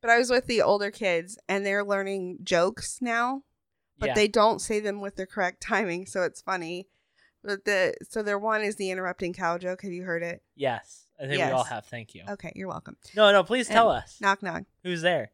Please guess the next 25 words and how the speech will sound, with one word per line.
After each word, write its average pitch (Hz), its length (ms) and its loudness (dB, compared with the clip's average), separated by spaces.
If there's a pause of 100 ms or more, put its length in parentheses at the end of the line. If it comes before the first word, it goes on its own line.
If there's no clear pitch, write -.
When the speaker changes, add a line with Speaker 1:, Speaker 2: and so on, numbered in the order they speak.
(100)
Speaker 1:
Interrupting 202 400 -2
cow. 175 240 0
Speaker 2:
I 190 40 -14 (1800)
Speaker 1:
Say 330 280 10 (140)
something. 427 280 10
Speaker 2:
I 285 40 8
don't 147 180 2
get 143 200 4
it. 320 120 10 (140)
Speaker 1:
<laughs> - 100 -20
I 180 40 -14
hate 185 300 -14
you. 147 160 -12 (1000)
But 254 100 2
anyway, 247 320 4
they 208 220 4
will 240 160 4
do 190 640 4 (1400)
interrupting 226 480 6
cow, 202 580 6
and, 196 480 0 (220)
and 214 180 2
you 214 120 0
will 214 100 2
say, 202 320 4